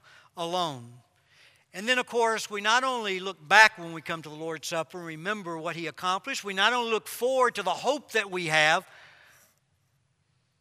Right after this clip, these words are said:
but one of the most precious things, he's present. He's a present help.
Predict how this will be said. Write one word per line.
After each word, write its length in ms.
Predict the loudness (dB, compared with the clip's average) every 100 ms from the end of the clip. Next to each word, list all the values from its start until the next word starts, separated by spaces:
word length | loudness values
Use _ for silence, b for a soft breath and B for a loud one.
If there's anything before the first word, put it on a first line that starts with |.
| _ _ _ _ _
but 80 | -8
one 100 | -6
of 60 |
the 40 | -4
most 240 | -6 -4
precious 380 | -2 -2 -4 -6
things, 480 | -6 -8 -10 -16 -18 _
he's 240 | _ -12 -12
present. 440 | -8 -8 -8 -16 _ _ _ _ _ _ _ _ b b b b b
He's 180 | -12 -10
a 40 |
present 480 | -10 -6 -6 -6 -10
help. 260 | -12 -14